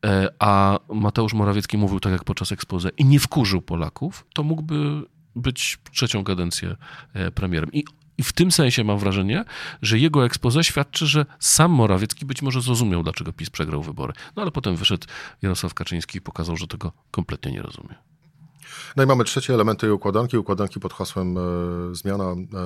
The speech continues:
Speaker 2: w polskiej, e, polityce, polityce, zmiana, e, zmiana władzy, czyli, e, już samego Donalda Tuska, e, nowy rząd, e,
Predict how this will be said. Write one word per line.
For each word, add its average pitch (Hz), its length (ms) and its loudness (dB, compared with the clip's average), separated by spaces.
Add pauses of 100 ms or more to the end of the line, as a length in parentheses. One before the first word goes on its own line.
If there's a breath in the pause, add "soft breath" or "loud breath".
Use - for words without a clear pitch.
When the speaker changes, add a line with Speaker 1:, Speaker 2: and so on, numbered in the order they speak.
(280)
Speaker 2:
w - 60 -20
polskiej, 92 340 -8
e, 90 380 -6
polityce, 90 500 -10
polityce, 101 580 -4
zmiana, 95 300 -4
e, 90 460 -10
zmiana 92 280 -6
władzy, 92 340 -4 (640 loud breath)
czyli, 107 720 -2 (260)
e, 113 40 -4
już 107 260 -6
samego 107 340 0
Donalda 95 360 0
Tuska, 120 320 -6
e, 101 220 -2 (360)
nowy 95 640 -2
rząd, 101 460 -4
e, - 20 -4